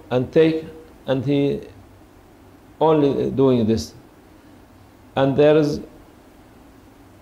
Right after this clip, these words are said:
uh, no court, no judge, nothing,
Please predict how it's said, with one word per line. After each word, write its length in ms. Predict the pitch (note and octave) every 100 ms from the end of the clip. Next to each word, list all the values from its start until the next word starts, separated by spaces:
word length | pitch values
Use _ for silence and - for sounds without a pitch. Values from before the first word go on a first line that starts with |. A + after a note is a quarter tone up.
| - - - - - B2+
uh, 320 | - - - - - - - _ - - _ _ _ -
no 580 | C#3+ E3 C#3 - - - - - - - - -
court, 420 | D3+ E3 D#3+ - - - - - - - - B2+
no 520 | C#3+ D#3 D3 C#3+ - - - - - - - - - - A#2
judge, 380 | A#2+ D#3+ D3+ - - - - - -
nothing, 640 | C#3+ D3 G#3 D3+ A#2+ A2+